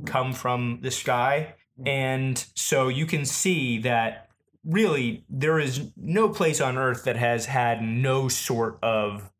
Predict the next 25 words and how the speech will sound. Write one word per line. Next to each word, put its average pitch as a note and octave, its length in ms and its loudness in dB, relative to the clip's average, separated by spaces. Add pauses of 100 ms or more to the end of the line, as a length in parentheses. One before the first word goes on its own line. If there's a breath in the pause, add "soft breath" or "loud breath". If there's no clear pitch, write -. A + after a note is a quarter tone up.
impact. G#2+ 840 -2 (200)
Usually D#3 560 2
not B2 400 0
impact C3 420 2
with B2 120 0
the A2+ 180 -4
Earth, B2 460 2
but A2+ 160 2
impact A#2 340 0
with A2+ 120 -4
the A2 140 -2
atmosphere. G2+ 640 -4 (340 loud breath)
There C#3 180 2
are C3+ 380 2 (200)
a D3 160 2
couple, C3 800 0 (380)
just F#3+ 320 2
a F3 40 0
couple C#3 520 2
in, A#2+ 600 0 (160)
in B2 300 0
the A#2+ 80 0
multi-hundred A2+ 1700 -2 (280)
kiloton A2+ 560 0
range. F#2+ 600 -4